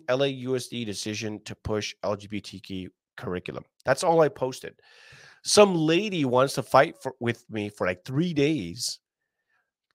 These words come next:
calling me a bigot. And I'm like, "Ma'am, this is a Wendy's. Like, I'm not taking a position here.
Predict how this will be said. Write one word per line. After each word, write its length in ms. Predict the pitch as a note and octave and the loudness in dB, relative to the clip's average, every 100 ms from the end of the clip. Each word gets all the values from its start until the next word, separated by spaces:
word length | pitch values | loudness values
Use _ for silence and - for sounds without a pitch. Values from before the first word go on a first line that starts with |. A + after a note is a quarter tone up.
| _ | _
calling 360 | - E3+ G3 F#3 | 6 10 10 8
me 160 | F#3 D#3+ | 4 2
a 40 | |
bigot. 480 | A#2 D#3+ F#3 G2 - _ _ - | 4 4 4 2 -6 _ _ 2
And 140 | C#3+ | 6
I'm 140 | E3 D#3+ | 8 8
like, 320 | D3+ C3 - - | 4 4 -2 -6
"Ma'am, 320 | A#2+ G3 D3 | 0 2 2
this 200 | A2+ C#3 | -2 -4
is 120 | G3+ | -2
a 60 | D#3 | -2
Wendy's. 680 | A2 E3 A3+ A2 E2+ - - _ _ _ _ - | 0 -4 -4 -12 -10 -12 -12 _ _ _ _ -4
Like, 360 | A#2+ C#3 C3 - _ _ _ _ _ _ _ _ _ _ - | 4 4 2 -10 _ _ _ _ _ _ _ _ _ _ 6
I'm 240 | F3+ A3 | 8 8
not 200 | A#3 A3+ | 4 0
taking 360 | G3+ A3+ A#3+ G3+ | -2 -4 -2 -2
a 60 | |
position 580 | - D3 A#2+ F#3 - A2 | -2 -4 -2 -2 -2 -6
here. 380 | E2 E2+ C#2 - | -8 -12 -12 -14